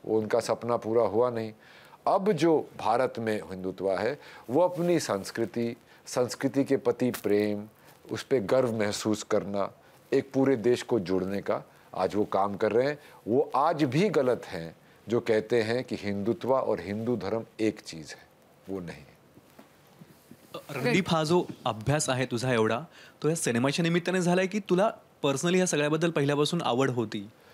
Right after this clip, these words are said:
Speaker 1: जब मैंने पिक्चर शुरू की तो मुझे कुछ नहीं पता था। ये सब मैंने इसको पढ़ा है, डीपली पढ़ा है और मैंने लार्जर हिस्ट्री थोड़ी पढ़ के देखी है। देखो, इतनी मैंने हिस्ट्री पढ़ ली और ये हिस्ट्री की क्लास नहीं और ये पिक्चर भी कोई हिस्ट्री का भाषण नहीं है।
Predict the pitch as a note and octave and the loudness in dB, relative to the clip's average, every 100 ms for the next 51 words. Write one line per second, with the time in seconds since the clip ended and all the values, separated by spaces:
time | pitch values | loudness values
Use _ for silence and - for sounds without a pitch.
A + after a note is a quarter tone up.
0 | - - - - A#2+ D3+ E3 F3 E3 E3 | -20 -20 -20 -8 0 2 4 2 2 2
1 | F3 D#3+ D#3+ D#3 D3+ D#3+ D3+ D#3 D#3 D#3 | 2 2 2 2 2 2 2 2 2 0
2 | B2+ G#2 F2 E2 D2 - - _ _ _ | 0 0 -2 -6 -10 -14 -20 _ _ _
3 | G2+ A#2 - E3 E3+ D#3 C#3 C3 C3 C3 | -6 -2 0 2 2 2 2 2 4 4
4 | A#2 - A#2+ - G2+ A#2 B2 A#2 A#2+ A#2 | 2 -2 -2 0 2 2 2 2 2 2
5 | - - - - G2 D3+ D3+ D#3 D3+ C3+ | -4 -20 -20 -6 2 2 4 2 2 2
6 | C3 C#3+ D3 D#3+ E3+ C#3+ C3+ C#3+ C3+ E3+ | 2 2 2 2 2 2 2 2 2 2
7 | C#3+ - D3 C3+ C3+ C3+ A#2+ A2 B2+ A2 | 2 0 0 0 0 2 2 0 0 0
8 | G2 - F2+ D#2 - - - - D3+ D#3+ | -2 -4 -8 -10 -14 -20 -16 -2 2 4
9 | C3 D3+ F3 F3 E3 D3+ - D3+ D3 C#3+ | 2 2 2 2 2 0 0 2 2 4
10 | D3+ D3+ D#3+ C#3 A#2+ D3 D#3+ E3 C#3+ C#3 | 4 4 4 2 0 0 2 2 2 2
11 | C#3 D#3 F3 D#3+ D#3+ D3 - E3+ E3 D#3+ | 0 2 4 4 4 0 2 2 4 4
12 | D#3 C3+ B2 C#3 C#3+ C#3+ A2+ A#2 C3 B2 | 4 4 2 0 2 2 2 2 0 2
13 | B2 G2+ D2 | 0 0 -6